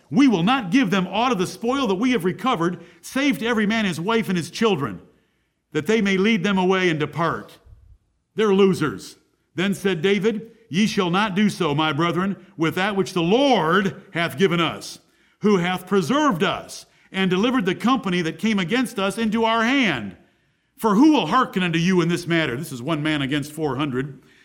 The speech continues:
"For who will hearken unto you in this matter?" Well, maybe it was two hundred and one against four hundred. "But as his part is that goeth down to the battle,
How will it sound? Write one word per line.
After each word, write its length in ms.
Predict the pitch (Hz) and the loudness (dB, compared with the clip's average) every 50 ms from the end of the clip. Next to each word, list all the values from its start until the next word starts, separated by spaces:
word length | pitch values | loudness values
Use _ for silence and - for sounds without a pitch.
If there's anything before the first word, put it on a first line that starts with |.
| _ _ _ _ _ _ _ _ | _ _ _ _ _ _ _ _
"For 260 | - - 220 208 185 | -4 -2 0 2 4
who 160 | 208 294 330 | 6 6 6
will 200 | 320 302 247 185 | 6 4 2 2
hearken 300 | 180 254 277 - - 202 | 2 2 2 2 0 -2
unto 140 | 185 170 170 | 0 0 0
you 180 | 170 175 180 175 | 0 2 2 2
in 60 | 165 | 2
this 180 | 170 156 - | 0 -2 -2
matter?" 460 | - 170 170 180 196 226 214 220 - - - | -2 -2 0 0 0 -2 -2 -4 -10 -10 -6
Well, 160 | 147 143 147 | -4 -2 -2
maybe 180 | 170 180 156 165 | 0 0 0 0
it 60 | 147 | -2
was 140 | 139 127 - | -2 -6 -4
two 160 | - 185 170 | -2 -2 0
hundred 180 | 151 156 151 120 | 0 0 -2 -2
and 100 | 127 135 | -2 -2
one 140 | 147 151 135 | -2 -2 -2
against 300 | 117 110 120 104 - - | -2 -4 -6 -8 -8 -8
four 220 | 139 127 120 110 | -6 -6 -4 -4
hundred. 360 | 117 117 117 139 143 139 - _ _ _ _ _ _ _ _ _ _ _ _ _ _ - | -4 -4 -6 -6 -8 -10 -18 _ _ _ _ _ _ _ _ _ _ _ _ _ _ -4
"But 160 | 123 175 185 | -2 0 0
as 260 | 214 226 233 208 214 | 2 2 0 0 0
his 200 | - 285 302 220 | 0 0 0 0
part 300 | - - 226 233 226 220 | -2 -2 0 2 2 2
is 240 | 208 226 240 220 151 | 2 2 0 2 0
that 80 | 185 175 | 0 0
goeth 360 | 160 208 220 214 190 147 139 | 2 2 2 2 0 0 0
down 320 | 196 202 220 240 240 233 175 | -2 0 0 2 0 0 0
to 100 | 185 175 | 0 -2
the 80 | 196 | -2
battle, 580 | 156 180 190 180 170 151 139 139 160 165 - | -2 -2 -2 0 0 0 0 -2 -4 -4 -8